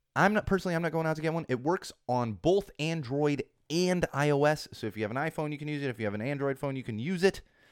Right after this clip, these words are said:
Uh, personally, I won't be going out and getting one. I, I love my Android watch. However, I would recommend this to someone that, that's kinda, like, interested in the wearable, you know, sector and wants to try one out. This is kinda the cheaper way to go. Um, and, and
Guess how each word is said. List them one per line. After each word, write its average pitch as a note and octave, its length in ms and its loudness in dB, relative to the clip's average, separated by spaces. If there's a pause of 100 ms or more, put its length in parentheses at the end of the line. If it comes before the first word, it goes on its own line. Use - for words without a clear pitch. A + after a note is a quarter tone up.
(140)
Uh, G2+ 160 -2
personally, C3 320 0
I C#3 140 -2
won't D3 160 -2
be C3+ 80 -4
going C3+ 180 -2
out C3+ 80 -2
and C3 80 -4
getting B2+ 240 -2
one. B2 220 -2
I, G#2 240 -4
I G2 80 -4
love A2 240 0
my A2+ 160 -2
Android A#2 320 -2
watch. A#2 240 -2 (240)
However, C#3 380 2
I C#3 80 0
would D#3 160 0
recommend D#3+ 360 0
this D3 140 -2
to C3 100 -4
someone C3 300 -4
that, F2+ 160 -6
that's G#2+ 200 -4
kinda, B2+ 220 -4
like, G#2 220 -2
interested D#3+ 380 -2
in D3 40 -6
the C#3 60 -2
wearable, C3 580 -2 (340)
you B2 120 -4
know, A#2+ 240 -2 (220)
sector C#3+ 560 0 (240)
and A2+ 100 -2
wants A#2+ 160 0
to A2 40 -6
try C3 220 2
one B2 140 0
out. B2+ 240 2
This A2+ 140 -4
is G2+ 80 -10
kinda G#2+ 180 -4
the F2+ 80 -6
cheaper F2+ 300 -10
way F2+ 160 -4
to F2 120 -18
go. A#2 300 2 (460)
Um, E2 400 -4
and, E2+ 240 -8
and F2 240 -8